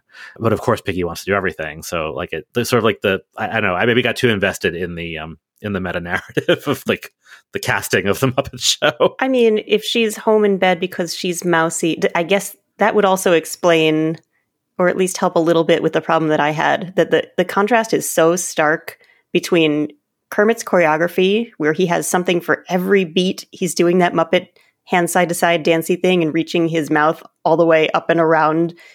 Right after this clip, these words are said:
Speaker 2: and, like, doing a little stamp on the upbeat. It, it, it's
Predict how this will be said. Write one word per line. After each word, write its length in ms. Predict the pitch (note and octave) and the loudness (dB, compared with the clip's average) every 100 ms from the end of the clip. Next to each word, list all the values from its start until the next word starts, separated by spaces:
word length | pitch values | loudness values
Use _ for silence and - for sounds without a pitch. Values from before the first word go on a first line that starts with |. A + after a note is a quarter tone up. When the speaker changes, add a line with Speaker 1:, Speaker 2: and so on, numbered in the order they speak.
| _ | _
Speaker 2:
and, 200 | F3 D#3+ D#3 | -2 -2 2
like, 340 | D#3+ D3+ - - | 2 2 -4 -10
doing 280 | F#3+ F3 E3+ | 2 4 4
a 40 | |
little 200 | E3 D3+ | 2 0
stamp 520 | C#3+ - D#3 D#3 E3 - _ - - _ | -2 0 0 0 -4 -8 _ -20 -20 _
on 160 | F#3+ E3 | 0 2
the 140 | D#3 | 4
upbeat. 300 | D#3 - E3+ | 2 0 0
It, 200 | - G3 - | 0 -2 0
it, 300 | G3 - - - | -2 -2 -10 -2
it's 180 | G#3+ | -2